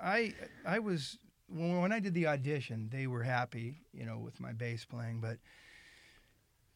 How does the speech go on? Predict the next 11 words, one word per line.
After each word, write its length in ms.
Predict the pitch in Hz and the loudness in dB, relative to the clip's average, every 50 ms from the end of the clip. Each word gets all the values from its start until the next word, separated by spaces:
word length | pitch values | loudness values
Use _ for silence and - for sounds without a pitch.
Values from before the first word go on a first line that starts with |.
| - | -2
the 80 | - 165 | -2 0
singing 520 | - - - 240 262 277 269 254 220 196 | 0 4 6 6 8 8 8 6 6 4
thing, 460 | 170 - 175 165 165 165 160 165 165 - _ | 4 4 2 4 4 4 2 2 0 -4 _
my, 240 | - 170 175 170 170 156 147 - - _ | -2 0 2 2 2 0 -2 -8 -6 _
my 240 | 175 175 170 170 160 131 | 0 2 2 2 0 0
tape, 480 | - - - 185 185 165 143 131 - - - | -4 -4 2 4 6 6 4 2 -2 -8 -6
you 120 | - 147 | -4 -2
know, 160 | 147 147 147 | 0 0 0
the, 160 | 143 151 151 - - - - - | -2 -2 -4 -6 -10 -20 -18 -6
'cause 160 | 165 175 165 190 | -4 -2 0 0
I, 80 | 208 | 0